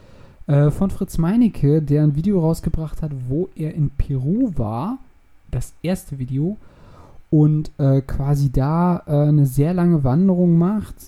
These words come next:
ähm, in diesem ersten Video, und die wollen irgendwie erst richtig zu einem entlegenen Dorf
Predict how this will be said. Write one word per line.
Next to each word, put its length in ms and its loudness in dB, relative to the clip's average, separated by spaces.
ähm, 420 0
in 120 0
diesem 180 -2
ersten 380 -2
Video, 300 0
und 240 2
die 160 0
wollen 320 4
irgendwie 580 0
erst 300 -6
richtig 440 -6
zu 180 -12
einem 400 -6
entlegenen 640 2
Dorf 540 -2